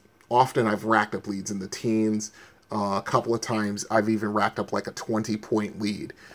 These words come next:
because I know how to position my player so that when the c-, C P U player starts, you know,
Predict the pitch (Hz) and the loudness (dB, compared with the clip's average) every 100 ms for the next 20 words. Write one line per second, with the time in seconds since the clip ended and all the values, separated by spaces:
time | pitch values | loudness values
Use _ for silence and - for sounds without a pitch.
0 | - - 110 117 104 101 101 - - - | -16 -6 -2 2 2 0 -2 -4 -6 -12
1 | _ _ _ 117 110 117 113 107 107 117 | _ _ _ -2 2 6 8 8 6 4
2 | 117 110 107 - 110 107 107 107 - _ | 2 2 2 2 4 4 2 -2 -8 _
3 | _ _ _ _ _ _ _ - _ _ | _ _ _ _ _ _ _ -20 _ _
4 | - 123 123 123 117 113 110 - 113 107 | -2 4 6 4 4 2 2 2 4 4
5 | 110 - 110 107 - 117 107 104 104 - | 2 2 2 2 0 -2 0 0 -2 -4
6 | 117 - 127 - 123 110 - 113 110 110 | -6 -4 -4 -4 -6 -2 4 6 6 2
7 | - 110 104 - - - - - 117 110 | 0 0 0 -2 -8 -12 -20 -6 0 2
8 | 101 95 | 2 0